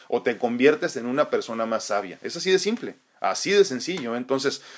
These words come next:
tú tienes que tomar una decisión consciente de convertirte con todo lo experimentado, experiencias, acuérdate, ni bueno ni malo, porque el cáncer incluso se agradece por la experiencia vivida,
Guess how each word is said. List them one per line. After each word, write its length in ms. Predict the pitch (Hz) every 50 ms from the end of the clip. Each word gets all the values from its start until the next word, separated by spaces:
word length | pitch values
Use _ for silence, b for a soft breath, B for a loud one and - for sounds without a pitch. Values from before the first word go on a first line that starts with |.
| B B B
tú 120 | 139 135
tienes 260 | 135 175 175 180 175
que 100 | - 180
tomar 280 | 175 - 170 165 165 165
una 140 | 175 175 170
decisión 400 | 165 156 135 110 - 139 143 139
consciente 460 | - 151 135 135 139 143 143 - 160
de 120 | 151 -
convertirte 600 | - - 107 104 104 95 - 139 143 131 131 123
con 200 | - 98 92 90
todo 280 | - - 135 170 196 208
lo 60 | 190
experimentado, 800 | 160 - - - 110 107 101 98 95 - - 110 117 117 120 117
experiencias, 760 | 117 117 117 - - 156 143 139 139 135 135 131 143 135 117
acuérdate, 440 | 107 - 123 123 127 127 123 107 98
ni 100 | 98 95
bueno 280 | 92 95 117 139 147
ni 100 | 147 -
malo, 300 | 139 151 143 131 131 131
porque 200 | 127 104 90 -
el 80 | - -
cáncer 280 | - 117 127 127 - 139
incluso 360 | 131 131 143 147 131 135 139
se 100 | - 101
agradece 460 | 92 95 98 139 190 196 - 101 - _ b b b b b b b _
por 220 | 123 131 131 131
la 80 | 135 127
experiencia 600 | 127 127 - 131 120 120 120 127 131 131 131 123
vivida, 440 | 117 117 117 123 147 151 135 120 B